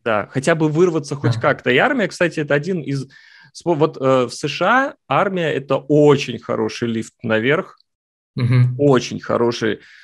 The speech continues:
Speaker 1: Э, здесь она полностью контрактная, то есть тут нету никакого призыва, но очень большие, э, бенефиции. Так как, э, в итоге мы пришли к тому, что в России вот так жизнь не ценится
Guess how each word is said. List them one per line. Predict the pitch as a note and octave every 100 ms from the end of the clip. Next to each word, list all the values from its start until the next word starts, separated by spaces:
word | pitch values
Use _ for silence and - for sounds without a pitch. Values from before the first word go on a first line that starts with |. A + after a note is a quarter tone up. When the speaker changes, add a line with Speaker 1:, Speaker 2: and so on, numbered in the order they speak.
| _ B2
Speaker 1:
Э, | A#2+
здесь | D3 D3
она | C#3+
полностью | C#3+ C#3+ A#2+ -
контрактная, | B2 A#2+ C#3+ A3+ F#3+ C#3+
то | A#2
есть | G#2+
тут | A#2 C3
нету | A#2+ A2+
никакого | A2 B2 A2+
призыва, | A2 B2+ C#3 A3+ G#3+ D3+ A#2 -
но | B2 C3 C3 C3 B2+ A#2+ - _ -
очень | D3 C#3 B2+
большие, | A2+ A2 - A#2+ A2+ A2 A2+ - -
э, | - - - - - - -
бенефиции. | - B2+ B2 B2 F#3+ A3 - G3 F3+ E3+ - - -
Так | C#3+ - D3 C#3+
как, | A3 B3+ C4
э, | -
в | C#3+ C3 B2+ C#3+
итоге | C#3+ G3+ E3+ D#3+ C#3 C3+ A#2+ A2+
мы | - B2 D#3
пришли | D3 C3+ D#3
к | C#3+
тому, | D3 -
что | - B2+ A2+
в | A#2+
России | A#2+ - D#3+ E3+ D3+ B2+ A2 G2+ -
вот | C#3 -
так | C3+ C3+ -
жизнь | C#3 A2+ C3+ A#2 G#2+
не | A2 A2
ценится | - - G2+ - - - -